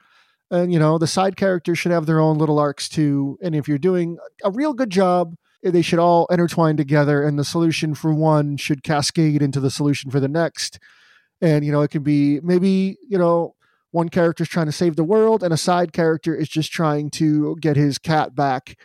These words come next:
And those two things should happen because of each other, however small they may be. I think that's, I think my favorite stories have that element of, I always think of them as, like, a roundness.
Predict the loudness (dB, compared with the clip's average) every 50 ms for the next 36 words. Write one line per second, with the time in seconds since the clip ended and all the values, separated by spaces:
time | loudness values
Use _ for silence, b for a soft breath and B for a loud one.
0 | b b b b b b b _ -2 -2 0 0 2 2 2 2 2 0 0 0
1 | 2 2 0 0 0 -2 -6 -6 -8 -6 -4 -2 0 2 2 2 0 0 -2 0
2 | 0 0 0 0 0 -2 -4 -4 -6 -10 -10 -6 -4 -4 -2 2 2 2 2 4
3 | 2 2 2 2 0 0 0 -2 -2 -2 -2 -6 -8 -8 -4 -2 0 2 2 2
4 | 2 0 -2 -2 -4 -4 -2 -2 -2 -2 -4 -6 -6 -6 -8 -8 -8 -10 -12 -10
5 | -8 -8 -6 -6 -4 -2 -2 -2 -2 -2 -4 -10 -10 -12 -14 _ _ _ _ _
6 | _ _ _ _ _ -2 0 0 0 0 0 0 2 2 2 2 2 2 2 2
7 | 2 0 -2 -4 -4 -4 -2 -2 0 0 -2 -2 0 0 0 0 0 0 -2 -2
8 | -2 -2 -2 -2 -4 -6 -4 -4 -4 -4 -2 0 0 2 2 2 0 0 -2 -2
9 | 0 0 0 0 0 -2 -2 -2 -2 -2 -2 -2 -2 -2 -2 -2 -2 -2 -2 -2
10 | -4 -4 -4 -4 -6 -6 -6 -6 -6 -8